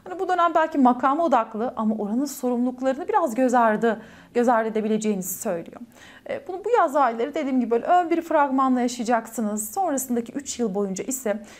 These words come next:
burada böyle bir takım olgunluk, bir takım böyle farkındalıklar, daha fazla olaylarda hani, e, ne tip, e, çözümler üretebilmek adına daha fazla böyle bakış açınızın genişleyeceği bir dönemi gösteriyor. Aynı zamanda burası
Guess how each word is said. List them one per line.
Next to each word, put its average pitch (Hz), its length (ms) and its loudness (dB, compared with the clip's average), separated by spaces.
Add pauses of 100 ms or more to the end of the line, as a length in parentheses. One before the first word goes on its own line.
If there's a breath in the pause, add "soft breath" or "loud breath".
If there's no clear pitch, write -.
(180 loud breath)
burada 247 240 -2
böyle 233 220 0
bir 294 200 -6
takım 240 380 -6
olgunluk, 202 720 -4
bir 220 160 -8
takım 208 280 -8
böyle 202 380 -6
farkındalıklar, 202 1040 -4 (360 loud breath)
daha 294 180 2
fazla 285 420 2
olaylarda 226 720 0
hani, 226 340 -6 (300 loud breath)
e, 196 520 -6
ne 247 220 0
tip, - 340 -12
e, 208 120 -8
çözümler 220 520 0
üretebilmek 220 600 -2
adına 220 220 -4
daha 302 140 -4
fazla 262 340 -2
böyle 247 160 -2
bakış 233 220 -6
açınızın 240 420 -4
genişleyeceği 220 580 -4
bir 277 180 -4
dönemi 202 280 -4
gösteriyor. 180 560 -10 (480 loud breath)
Aynı 453 220 -2
zamanda 320 440 -2
burası 427 320 -4